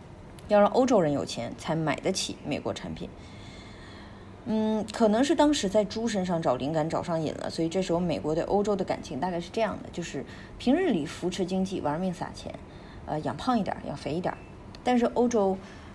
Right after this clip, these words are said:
呃，到的需要欧洲市场的时候，在美国眼里，欧洲就不是一个普通的欧洲了，而是一碗装着猪肉的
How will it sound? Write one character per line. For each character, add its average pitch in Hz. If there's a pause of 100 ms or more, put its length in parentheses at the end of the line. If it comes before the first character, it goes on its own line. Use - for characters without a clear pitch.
(180)
呃， 156
到 262
的 165
需 170
要 165
欧 185
洲 180
市 190
场 -
的 -
时 -
候， 120
在 160
美 156
国 156
眼 135
里， 131
欧 170
洲 165
就 165 (200)
不 156
是 208
一 156
个 170
普 -
通 175
的 165
欧 131
洲 -
了， - (260)
而 -
是 160
一 180
碗 - (1500)
装 196
着 175
猪 160
肉 165
的 -